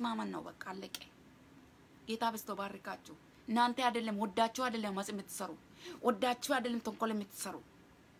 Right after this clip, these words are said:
እና ስለዚህ ወደዚህ ወደሚያስደንቅ ወደ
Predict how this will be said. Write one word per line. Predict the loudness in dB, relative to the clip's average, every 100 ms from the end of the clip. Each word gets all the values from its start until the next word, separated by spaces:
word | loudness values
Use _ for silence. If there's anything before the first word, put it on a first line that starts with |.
| -20 -20 -20 -20 -20 -20 -20 -20 -20 -20 -20 -20 -20 -20 -20 -20 -20 -20 -20 -6 2
እና | 4 4 2 -18 -20 -18 -6
ስለዚህ | -2 0 0 4 2 2 -6 -20 -16 2
ወደዚህ | 6 8 8 4 0 0 -4 2
ወደሚያስደንቅ | 4 6 4 4 4 2 0 4 4 4 0 -10 -18 -20 -20 -20 -20 -20 -20 -20 -12 2
ወደ | 4